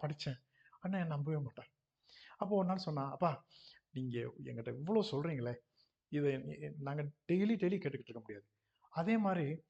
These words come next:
எங்களை மாதிரி நிறைய பேர் இந்த மாதிரி கதை இருக்கிறதே கேட்டுக்க மாட்டாங்க. நீங்க இப்படி படிச்சிருக்கீங்க அப்படின்னா நம்ப கூட மாட்டாங்கப்பா.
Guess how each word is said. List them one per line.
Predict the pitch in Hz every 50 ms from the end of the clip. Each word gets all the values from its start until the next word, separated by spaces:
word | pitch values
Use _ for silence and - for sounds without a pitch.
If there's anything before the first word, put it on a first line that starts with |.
| _ _ _ _ _ -
எங்களை | 147 160 180 190 214 208 190
மாதிரி | 202 214 202 170
நிறைய | 151 156 175 196 202 202
பேர் | 196 202 - 208 220 214 214 208 202 - _ _ _
இந்த | - 170 165 160 156 156
மாதிரி | 156 180 170 160 160 -
கதை | - 190 208 240 202
இருக்கிறதே | 214 240 240 - 269 254 302 294 -
கேட்டுக்க | - - - - 143
மாட்டாங்க. | 127 117 - 117 113 - - - _ _ _ _ _ _ _ _ _ _
நீங்க | - 196 202 185
இப்படி | 190 190 - - 180 196 233
படிச்சிருக்கீங்க | - - 247 - - 220 220 226 226
அப்படின்னா | 196 190 196 208 214
நம்ப | 175 160 185 226 302
கூட | 294 277 226
மாட்டாங்கப்பா. | 170 151 135 - 120 113 - - - 165